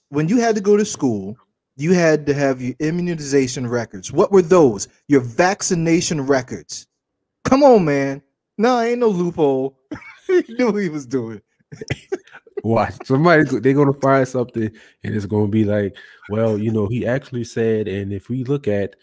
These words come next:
Speaker 2: the definition of and what he actually was doing during this time, he actually
Speaker 1: Uh-huh.
Speaker 2: was immunized.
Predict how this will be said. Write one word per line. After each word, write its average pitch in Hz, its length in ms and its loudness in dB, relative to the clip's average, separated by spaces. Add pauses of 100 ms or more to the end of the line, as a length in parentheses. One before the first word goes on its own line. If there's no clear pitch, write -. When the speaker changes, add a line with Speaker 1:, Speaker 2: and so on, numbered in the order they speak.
(220)
Speaker 2:
the - 80 -14
definition 117 720 0
of 95 340 -2
and 92 120 -6
what 104 140 -2
he 117 200 -4
actually 107 280 -6
was 90 180 -8
doing 104 460 0
during 98 300 0
this 95 140 -6
time, 92 360 -4 (300)
he 120 220 2
actually 110 340 0
Speaker 1:
Uh-huh. 95 80 -4
Speaker 2:
was 131 280 2
immunized. 95 960 -4